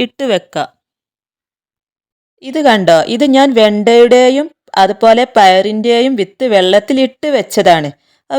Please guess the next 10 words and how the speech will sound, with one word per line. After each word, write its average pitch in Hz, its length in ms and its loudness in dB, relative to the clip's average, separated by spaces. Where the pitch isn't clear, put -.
വിത്തുകൾ 311 440 -2
പൊങ്ങിക്കിടക്കുന്നുണ്ടെങ്കിൽ 247 1200 0
അത് 196 220 2
മുളപ്പിക്കാൻ 208 580 -2
എടുക്കരുത്. 247 580 0
താഴ്ന്ന് 277 520 -6
കു-, 240 120 0
കിടക്കുന്ന 226 520 -2
വിത്തുകളാണ് 220 640 -2
നമ്മൾ 196 200 -4